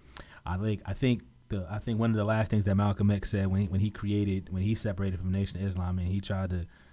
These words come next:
to branch out to the whole community. He talked a lot about, um, you know, with religion, you know, we can leave that at home. You're out. You can, you be, be who you are, but we can still come together.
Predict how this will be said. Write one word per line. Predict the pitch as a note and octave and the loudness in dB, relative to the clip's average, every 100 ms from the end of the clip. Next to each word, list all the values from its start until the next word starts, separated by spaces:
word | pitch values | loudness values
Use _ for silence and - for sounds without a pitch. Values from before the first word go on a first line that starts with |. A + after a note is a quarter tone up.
| - | -8
to | E2 | -2
branch | G2 G2 F#2 | 0 0 0
out | F2+ | -4
to | F2+ | -2
the | |
whole | G2 F#2+ | -2 -2
community. | F#2 F#2 F2 F2+ | 0 0 0 -2
He | F#2 F#2+ | -4 -4
talked | G2 F2+ | -2 -2
a | F#2 | -4
lot | F#2 F#2 | -4 -2
about, | F2+ F2+ F#2 | -4 -2 -2
um, | F2+ F2+ F2 E2+ - - - - | -2 -2 -4 -6 -14 -20 -20 -8
you | F2+ | -2
know, | F#2+ | 0
with | F2+ | 0
religion, | F2+ G2+ F#2+ F#2 | 0 0 0 0
you | F2+ | 2
know, | F2 | 0
we | G2 | -2
can | F#2+ F2+ | -2 0
leave | F#2+ | 0
that | F2 F2+ | 0 -2
at | |
home. | E2+ F2+ F2+ E2 | -2 0 0 0
You're | F2 F#2+ F#2+ | 0 0 0
out. | F#2 G2+ | 0 -2
You | |
can, | G#2+ D2+ D#2 | -2 -4 2
you | A#2+ | 2
be, | A2 A#2+ B2 | 4 4 2
be | G#2+ A#2+ | 2 2
who | A#2 | 4
you | A2+ A2 | 4 4
are, | G#2+ G#2 | 4 2
but | F#2 | 0
we | G2+ | 0
can | A2 | -2
still | F#2 G2 F#2 | -4 -4 -4
come | G2 | -2
together. | F2+ F#2 F2+ F2 | -2 -4 -4 -6